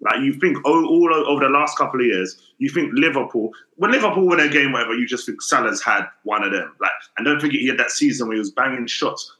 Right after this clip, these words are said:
against, funny enough, his current goalkeeper, <laughs> uh, when we banged against Roma, s-, actually smashed him at Anfield. And he's had many of them games. And he's a big game player, absolute big game player. And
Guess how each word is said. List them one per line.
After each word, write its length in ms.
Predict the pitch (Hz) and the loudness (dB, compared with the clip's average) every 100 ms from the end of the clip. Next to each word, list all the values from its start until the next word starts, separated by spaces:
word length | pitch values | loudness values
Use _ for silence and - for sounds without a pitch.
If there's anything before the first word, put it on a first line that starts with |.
| - | -6
against, 520 | 104 170 151 - - | 0 0 -2 -8 -4
funny 200 | 127 123 | -2 0
enough, 220 | 120 113 | 0 -2
his 120 | 113 | -6
current 340 | - 139 117 107 | -4 -2 -2 0
goalkeeper, 540 | 123 120 98 95 92 - - _ | -2 -2 -6 -6 -6 -8 -12 _
<laughs> 240 | _ - | _ -4
uh, 280 | 131 139 123 | 2 2 2
when 120 | 123 | 2
we 200 | 120 110 | 0 2
banged 200 | 127 123 | 2 2
against 260 | 117 117 - | 0 -4 -4
Roma, 420 | 123 117 107 107 104 | -2 0 2 0 0
s-, 200 | - 113 131 | -4 -4 -2
actually 280 | - - 120 | -2 -2 -8
smashed 360 | - 117 - | -4 -4 -4
him 100 | 110 | -6
at 100 | 101 | -4
Anfield. 480 | 110 110 120 107 101 - _ - | -4 -4 -4 -4 -6 -10 _ -4
And 100 | 123 | -2
he's 100 | 120 | 0
had 180 | 139 110 | 0 0
many 360 | 117 147 151 | 0 2 2
of 80 | 139 | 2
them 180 | 131 120 | 2 0
games. 260 | 131 120 117 | 0 -2 -2
And 100 | 160 | -2
he's 120 | 147 | 0
a 100 | 143 | 0
big 180 | 202 139 | -2 0
game 260 | 160 151 | 0 0
player, 260 | 147 170 113 - _ _ _ - | 0 0 0 -4 _ _ _ -2
absolute 580 | 151 - - - 139 120 | 0 0 -4 -4 -4 -2
big 200 | 139 120 | -4 -2
game 240 | 123 117 113 | -2 -4 -2
player. 300 | 139 110 107 | 0 0 0
And 160 | 101 | -4